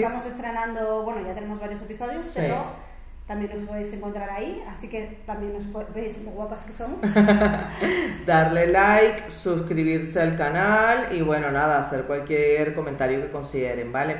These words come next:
Speaker 2: Estamos un día más en la tienda de Flower
Speaker 1: Exacto.
Speaker 2: Farm Moncloa,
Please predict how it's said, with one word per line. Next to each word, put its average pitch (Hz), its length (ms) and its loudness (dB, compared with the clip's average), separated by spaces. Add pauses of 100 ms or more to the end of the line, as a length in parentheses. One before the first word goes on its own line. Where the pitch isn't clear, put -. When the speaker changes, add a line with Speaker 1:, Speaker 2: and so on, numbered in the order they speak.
(280)
Speaker 2:
Estamos 175 540 2
un 226 200 4
día 220 220 4
más 220 460 2 (160)
en 208 240 4
la 202 160 4
tienda 185 320 2
de 175 100 2
Flower 156 420 2
Speaker 1:
Exacto. - 80 -2
Speaker 2:
Farm 165 640 4
Moncloa, 165 920 4